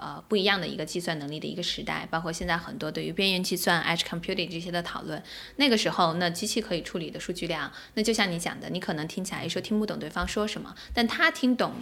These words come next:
不只是，不仅是基于他当时听的对话，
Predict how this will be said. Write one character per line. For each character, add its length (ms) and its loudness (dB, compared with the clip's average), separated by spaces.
不 80 -2
只 220 -2
是， 180 -2
不 80 4
仅 160 2
是 120 -4
基 160 2
于 60 4
他 120 -2
当 160 4
时 80 -2
听 160 0
的 60 2
对 120 2
话， 280 -2